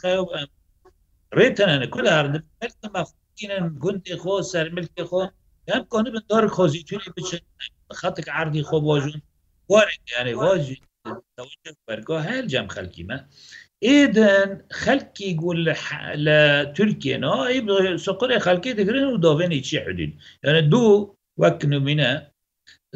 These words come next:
دو، دو مەغریبی هەموو بدەست لە پێ-، بدەست پۆلیسێ تورکۆ کاتەنە لە ئیستانبولێ، ئە، خەڵص بە عەرەبی بەردڕۆ داخبن، سقۆری وان گرتنەوە بێتنە هەندێک سووریە. یعنی،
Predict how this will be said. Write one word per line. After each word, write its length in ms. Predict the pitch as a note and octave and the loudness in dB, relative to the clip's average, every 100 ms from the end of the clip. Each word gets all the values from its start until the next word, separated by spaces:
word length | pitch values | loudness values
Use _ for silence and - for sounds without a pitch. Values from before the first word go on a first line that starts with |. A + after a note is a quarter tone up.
| B2 | 2
دو، 80 | D3+ D3+ | 4 4
دو 80 | B3 G#3+ | 4 4
مەغریبی 500 | F3 D3+ D3+ D3+ A3+ F#3+ E3+ | 4 4 4 4 2 2 2
هەموو 260 | F#3 F#3 D#3 | 0 0 0
بدەست 280 | D#3 F#3+ F#3+ D#3+ | 2 0 2 -2
لە 60 | - | -2
پێ-، 180 | F3+ D#3 | -6 -4
بدەست 640 | D#3 D#3+ D#3+ C#3+ F3+ F3+ - D3+ D3 C#3 | -4 -4 -6 2 2 2 -2 0 0 -4
پۆلیسێ 360 | D3 C#3+ C#3+ F#3+ D#3 | -4 -4 0 -2 -2
تورکۆ 260 | C3+ C3+ C3+ D3+ | -2 0 0 2
کاتەنە 360 | C#3 F3+ G#3+ G#3 | 2 0 0 -2
لە 60 | A2 | -4
ئیستانبولێ، 520 | G#2 D3 B2+ G#2+ B2 F#3+ - - - - _ - | -2 -2 0 0 -2 -2 -8 -20 -20 -20 _ -4
ئە، 60 | C3+ C#3 C3+ - | 2 2 2 4
خەڵص 280 | G3+ C#3+ C3 | 4 4 0
بە 60 | C3+ | 0
عەرەبی 340 | D3+ E3 F#3 E3 C3 A2+ | 2 2 2 2 0 -2
بەردڕۆ 440 | A#2 A#2 B2+ A#2+ A#2 G#2+ G2+ G#2+ A2 | -4 -2 -2 -2 -4 -8 -8 -12 -6
داخبن، 480 | A2+ A2 - C3 G#3+ - - _ _ - | -2 -2 -2 0 0 -2 -10 _ _ -10
سقۆری 260 | D3+ A3 G#3+ | 2 6 8
وان 120 | F3+ C#3+ | 6 4
گرتنەوە 360 | C3 G#3+ B3+ A#3+ | 0 0 0 0
بێتنە 360 | A#3+ B3+ B3+ A#3+ A3+ G#3 F3+ D#3+ D#3 - C#3 | -2 -2 0 0 2 2 0 -4 -4 -6 -6
هەندێک 240 | B2 C#3 C3+ | -2 2 2
سووریە. 340 | - G2+ D#2+ B1+ - _ _ _ _ _ _ _ _ _ _ _ _ _ - A2 | 0 -2 -4 -6 -12 _ _ _ _ _ _ _ _ _ _ _ _ _ -16 -4
یعنی، 280 | G#2 G2+ G#2+ | 0 4 4